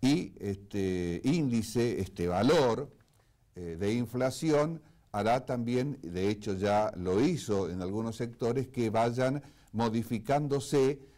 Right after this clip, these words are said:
los, eh, acuerdos salariales que pudieron haber llegado algunos gremios.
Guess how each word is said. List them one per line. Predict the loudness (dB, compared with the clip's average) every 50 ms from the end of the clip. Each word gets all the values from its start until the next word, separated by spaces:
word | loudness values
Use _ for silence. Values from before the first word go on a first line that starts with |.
| _ _
los, | -4 0 0 2 2 0 -4 -10 -10 -6
eh, | -4 -2 -2 -2 -2
acuerdos | -4 -4 0 0 0 2 2 0 -2 -4 -2
salariales | -2 -2 -2 0 0 2 2 2 2 0 -2 -2 -6 -14
que | -10 -4 -2 0 2 2 2 2 2 0 0 0 -2
pudieron | -2 0 2 2 2 2 0 2
haber | 2 2 0 0
llegado | 0 0 2 2 2 2 2 2 0 -2
algunos | -4 -6 -4 -2 -2 -2 0 -2 -2 -4 -8 -8
gremios. | -2 2 2 4 4 2 0 -2 -6 -12 -16 -18 -20 -20 -20